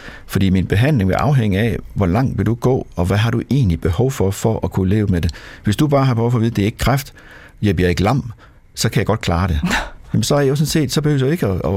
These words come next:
Speaker 1: rode med at skulle have en ortopædkirurg eller en rygkirurg til at kigge på det, for at lindre dig den vej. Selvom jeg godt ved, du ikke skal opereres, så kunne nogle læger godt blive fristet til så at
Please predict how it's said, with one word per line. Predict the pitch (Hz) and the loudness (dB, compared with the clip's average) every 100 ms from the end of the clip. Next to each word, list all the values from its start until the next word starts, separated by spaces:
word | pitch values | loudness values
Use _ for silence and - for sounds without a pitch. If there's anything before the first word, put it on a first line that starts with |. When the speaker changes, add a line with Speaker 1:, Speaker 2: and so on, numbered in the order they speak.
| 82 85 82 101 | 0 0 0 0
Speaker 1:
rode | 127 135 | 0 0
med | 107 | 0
at | 92 | 0
skulle | 87 98 | 0 0
have | 90 85 | 2 0
en | 87 | 0
ortopædkirurg | 85 104 139 113 101 104 | -2 -2 0 0 0 0
eller | 87 90 | 2 0
en | |
rygkirurg | 113 139 110 98 87 | -2 -2 0 0 0
til | 107 | 0
at | 107 82 62 | -2 -2 -4
kigge | - 131 | -4 -2
på | 110 107 | 0 0
det, | 92 - - - - | -2 -6 -16 -18 -16
for | - - 104 95 | -10 -2 0 2
at | 69 | 2
lindre | 98 135 87 | 2 0 0
dig | 85 80 | 0 0
den | 131 156 | 0 0
vej. | 85 85 | 0 -2
Selvom | - 147 92 | 0 0 0
jeg | 82 | 0
godt | 113 120 | -2 0
ved, | 131 | 0
du | 92 | 0
ikke | 104 | -2
skal | - 85 | -2 -2
opereres, | 80 104 73 - - - - | 0 0 0 -4 -14 -20 -16
så | - 113 | -4 -2
kunne | 120 135 | 0 2
nogle | 117 113 | 2 2
læger | 104 98 | 0 0
godt | 95 - | 0 -2
blive | 92 | -2
fristet | - 101 78 | 0 -2 -2
til | - 95 | -2 0
så | 95 101 | 0 -2
at | - | -2